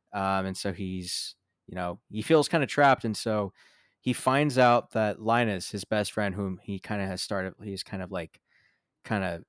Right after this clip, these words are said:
lost touch with because Linus is still stuck in nerd mode, or base-, or maybe Eric forced himself to grow up. Um,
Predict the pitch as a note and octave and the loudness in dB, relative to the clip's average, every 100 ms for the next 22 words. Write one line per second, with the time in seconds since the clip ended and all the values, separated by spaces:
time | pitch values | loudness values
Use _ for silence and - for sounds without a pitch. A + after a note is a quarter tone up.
0 | _ _ - A#2 G#2+ - A2 - F#2+ F2+ | _ _ -2 2 2 2 -2 -2 -6 -8
1 | G2+ - F#2+ F2+ - - G2 F#2+ F#2+ G2 | -8 -6 -6 -6 -10 -8 -6 -4 -6 -8
2 | - F#2 - G2+ F#2 F#2 E2 _ _ _ | -8 -10 -4 -4 -4 -10 -14 _ _ _
3 | - _ _ _ _ A2 A#2 A2+ G#2+ A2 | -20 _ _ _ _ -2 2 2 2 4
4 | G#2 G#2 G#2 G#2 G2 F#2+ - G#2 G2 - | 4 2 2 2 2 -2 -8 -6 -4 -6
5 | - G2 F#2+ F#2 G2 F#2+ G2 F#2 F2+ - | -6 -4 -2 -2 -4 -4 -4 -4 -8 -10
6 | - G#2 G2 - G#2+ - G#2 - F#2+ - | -2 0 0 -2 -4 -4 -6 -6 -6 -6
7 | - F#2+ F2+ F2 - - _ _ F#2 F#2 | -4 -2 0 -2 -6 -16 _ _ -6 -6
8 | E2 | -6